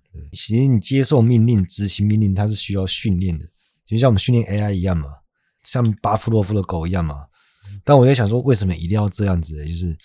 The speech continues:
为什么你一定要死到临头你才知道错了？就他没有自己洞悉规则的能力啊。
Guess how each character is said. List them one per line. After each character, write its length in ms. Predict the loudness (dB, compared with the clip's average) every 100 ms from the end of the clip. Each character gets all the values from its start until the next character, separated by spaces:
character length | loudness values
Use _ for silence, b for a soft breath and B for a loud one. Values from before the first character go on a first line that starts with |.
| b b
为 80 | 2
什 60 |
么 40 | 2
你 60 |
一 20 | 2
定 80 |
要 60 | -2
死 260 | -4 -8 -4
到 160 | -2
临 160 | 0 -2
头 160 | -2
你 80 | -4
才 120 | -4
知 100 | -4
道 140 | -4 -6
错 320 | -6 -8 -8
了？ 60 | -12 _ _ _ _ _ _ 0
就 100 | 4
他 60 |
没 100 | 6
有 60 | 4
自 80 | 2
己 120 | -6
洞 260 | 0 2
悉 240 | 2 0 -2
规 180 | 0 0
则 180 | 0
的 60 | -4
能 200 | -4 -4
力 180 | -4
啊。 80 | -6